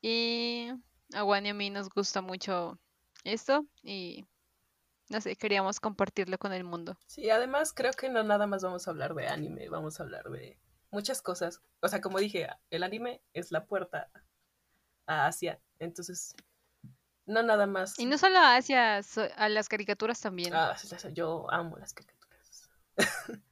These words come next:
Speaker 1: Sí, o sea, a ver las caricaturas de otra forma.
Speaker 2: Sí, porque no es como, no te quedas ahí encimita, hay algo más en el fondo y lo sabes. Eh,
Speaker 1: Ujú.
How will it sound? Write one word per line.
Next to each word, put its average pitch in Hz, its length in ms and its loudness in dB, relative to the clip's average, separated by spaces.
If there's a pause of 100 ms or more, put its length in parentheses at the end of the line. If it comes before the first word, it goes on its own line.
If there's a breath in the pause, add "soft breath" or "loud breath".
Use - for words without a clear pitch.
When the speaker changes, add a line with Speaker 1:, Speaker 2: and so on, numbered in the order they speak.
Speaker 1:
Sí, 233 460 4
o 233 60 6
sea, 240 260 12
a 247 40 12
ver 247 160 12
las 285 180 4
caricaturas 214 640 -2
de 202 80 2
otra 196 220 -2
forma. 175 340 0
Speaker 2:
Sí, 185 340 0 (840)
porque 196 600 0
no 202 100 0
es 208 120 -4
como, 220 300 -2
no 180 160 -4
te 220 120 -4
quedas 190 280 -4
ahí 160 160 -4
encimita, 156 640 -8
hay - 200 -10
algo 190 300 0
más 170 320 -8 (100)
en 165 140 -12
el 165 140 -14
fondo 202 440 -6 (460)
y 170 80 -18
lo 170 100 -10
sabes. - 540 -8 (1300)
Eh, - 120 -12
Speaker 1:
Ujú. 240 560 -4